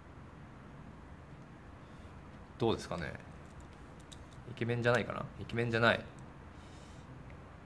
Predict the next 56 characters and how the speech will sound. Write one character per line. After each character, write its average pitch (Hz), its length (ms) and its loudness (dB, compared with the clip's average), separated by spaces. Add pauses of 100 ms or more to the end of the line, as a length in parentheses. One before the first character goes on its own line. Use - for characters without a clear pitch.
(460)
イ 107 60 -4
ケ - 140 4
メ 135 80 8
ン 139 60 6
じ 139 40 10
ゃ 135 60 12
な 139 80 12
い 135 60 8
か。 98 240 10 (1160)
じ - 60 4
ゃ - 20 0
あ - 20 -2
ち - 200 -6
ょ - 60 2
っ - 20 0
と - 60 0
ね、 - 160 -2
コ 107 60 4
ー 107 60 2
チ - 120 0
ー 98 60 6
ニ - 20 6
ョ 98 40 0
残 104 200 8
念 117 180 8
な 117 100 10
が 98 100 8
ら - 120 6 (180)
落 101 220 -2
選 117 220 8
と 107 60 8
い - 20 10
う 90 60 6
こ - 60 0
と 92 120 0
で、 80 100 0 (280)
ち - 140 -12
ょ 104 40 0
っ - 20 -4
と - 60 -8
グ 127 80 6
ッ - 20 0
テ 123 160 0
ィ 76 80 0
を 71 80 -4
ね、 82 140 -4 (880)
入 101 100 -2
れ 92 60 0
て - 160 -2
い 87 40 0
き - 100 -8
た - 100 4
い 90 40 0
か - 180 -4
な 62 80 -2
と - 60 -4